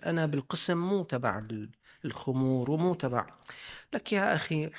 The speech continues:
أنت، أنت جاي عم تسأل لأنه قلبك ما له مطمن.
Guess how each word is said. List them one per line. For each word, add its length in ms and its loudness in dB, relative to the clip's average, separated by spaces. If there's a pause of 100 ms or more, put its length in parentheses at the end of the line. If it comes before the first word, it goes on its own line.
(120)
أنت، 200 2
أنت 360 8
جاي 200 8
عم 180 6
تسأل 380 6
لأنه 240 2
قلبك 520 4
ما 140 4
له 120 2
مطمن. 540 -4